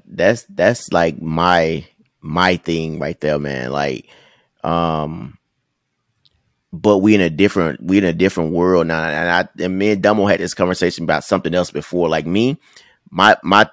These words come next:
my take is, if we have to do it and Navy says do it, I'm more like, "Shit, we gotta fucking do it." I ain't even really questioning it that much.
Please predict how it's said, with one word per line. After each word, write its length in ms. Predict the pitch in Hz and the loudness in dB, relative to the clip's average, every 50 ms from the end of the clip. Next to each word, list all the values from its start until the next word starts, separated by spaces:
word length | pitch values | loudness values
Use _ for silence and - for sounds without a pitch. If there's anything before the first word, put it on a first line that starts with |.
| _ - | _ 2
my 160 | 98 101 110 | 2 2 4
take 320 | - - 110 104 92 - | 4 4 4 2 2 2
is, 420 | 90 87 85 85 82 80 78 - - _ _ _ _ _ _ _ _ - | 0 0 2 0 0 -2 -4 -8 -14 _ _ _ _ _ _ _ _ -2
if 500 | 95 98 95 90 87 82 - - - _ _ _ _ - | 2 2 4 4 2 0 -2 -8 -18 _ _ _ _ -4
we 180 | 78 113 127 131 | 0 2 2 2
have 300 | 123 120 127 120 120 - - | 2 2 2 2 2 0 -2
to 80 | 104 | -4
do 260 | 90 80 110 113 123 | 0 2 2 4 4
it 80 | 127 117 | 4 4
and 140 | 101 90 90 | 2 2 4
Navy 280 | 101 110 120 120 120 | 4 4 4 2 0
says 500 | 110 - 113 110 110 110 110 98 - - - _ _ - - | -2 0 2 4 4 4 2 0 -4 -12 -20 _ _ -10 0
do 260 | - 117 117 127 139 | 4 6 8 8 8
it, 220 | 160 185 - - _ _ _ _ _ _ _ _ _ _ _ _ _ _ _ _ _ - | 8 6 4 0 _ _ _ _ _ _ _ _ _ _ _ _ _ _ _ _ _ 2
I'm 240 | - 107 131 151 151 | 4 4 6 6 6
more 240 | 143 135 131 127 120 | 8 10 10 10 10
like, 420 | 113 113 110 107 98 80 - _ _ _ _ _ _ _ _ | 10 8 8 6 6 2 -4 _ _ _ _ _ _ _ _
"Shit, 320 | - - - - 87 - 71 | -12 -10 -8 -8 -10 -10 -10
we 100 | 80 90 | -8 -6
gotta 180 | - 65 - | -6 -6 -6
fucking 300 | - - 64 - - _ _ | -8 -10 -12 -12 -12 _ _
do 200 | - 90 104 87 | -2 0 0 0
it." 100 | - - _ _ _ - | -2 -4 _ _ _ 2
I 140 | - 117 | 4 6
ain't 120 | 151 170 147 | 8 8 8
even 160 | 139 131 127 | 8 6 6
really 200 | 127 131 123 113 | 6 6 6 4
questioning 540 | - - - 160 175 214 - - 180 120 104 | 2 0 2 2 2 4 2 0 0 0 0
it 140 | 101 - - | 0 0 0
that 140 | 85 82 | 0 0
much. 280 | 82 82 78 - - | 0 -2 -6 -6 -8